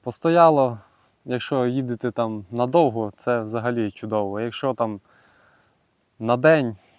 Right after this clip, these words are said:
м, на світловий день, постояло чотири-п'ять годин, нема клювань, хоча б одну вудку положіть десь збоку. Перекиньте в інше місце.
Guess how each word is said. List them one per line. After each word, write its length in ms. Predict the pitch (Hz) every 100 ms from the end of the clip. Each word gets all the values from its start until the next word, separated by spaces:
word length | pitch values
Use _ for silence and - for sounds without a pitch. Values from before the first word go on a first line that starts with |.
| _ 113
м, 440 | 110 107 110 110
на 100 | 113
світловий 460 | - 123 123 117 110
день, 360 | 113 107 101 - _ _
постояло 580 | 120 - 156 160 147 127
чотири-п'ять 600 | - 123 135 120 123 113
годин, 320 | 110 120 117
нема 360 | 117 127 131 113 _
клювань, 420 | 123 131 131 110
хоча 260 | 123 175
б 40 | 139
одну 240 | 139 147
вудку 280 | 151 139 120
положіть 400 | - 120 120 127
десь 220 | 110 98
збоку. 480 | 107 107 120 101 - - _ _ _ _ _ _ _ _ _ _ _ _
Перекиньте 520 | 131 131 156 135 117
в 120 | 113 117
інше 340 | 139 120 113
місце. 460 | 113 107 - 98